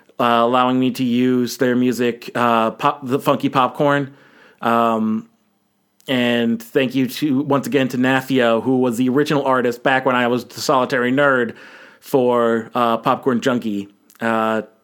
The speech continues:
sh-, uh, couldn't have done it without those two guys. They allow, you know,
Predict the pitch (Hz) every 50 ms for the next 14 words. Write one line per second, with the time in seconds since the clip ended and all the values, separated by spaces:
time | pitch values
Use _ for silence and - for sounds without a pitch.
0 | _ _ _ _ _ _ _ _ _ - - - - - - - - 123 120 117
1 | 117 117 113 107 113 117 - - _ _ _ _ _ _ _ _ _ _ _ -
2 | - - - - 156 151 147 151 151 135 143 139 135 127 127 127 131 127 - 131
3 | 123 120 123 - 127 113 123 123 123 120 117 117 117 131 123 123 120 123 120 120
4 | - - 123 127 117 113 113 110